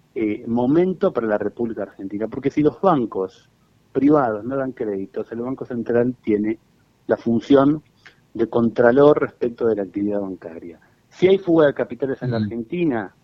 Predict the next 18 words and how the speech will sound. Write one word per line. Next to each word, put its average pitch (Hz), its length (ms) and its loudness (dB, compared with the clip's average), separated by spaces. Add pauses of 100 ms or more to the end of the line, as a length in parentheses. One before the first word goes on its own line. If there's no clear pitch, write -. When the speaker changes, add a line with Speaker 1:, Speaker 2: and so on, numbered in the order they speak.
(400)
Speaker 1:
los 120 180 -2
bancos, 147 680 0 (140)
el 113 160 -8
Banco 143 260 -6
Central 135 400 -4
y - 20 -2
la 113 100 -6
Superintendencia 117 880 -4
de 110 60 -2
Entidades 113 580 2
Financieras 110 500 -2
y 131 60 -4
Cambiarias 156 540 4
tienen 120 200 -4
una 113 100 -4
función 110 380 -2
de 120 80 0
contralor 113 920 2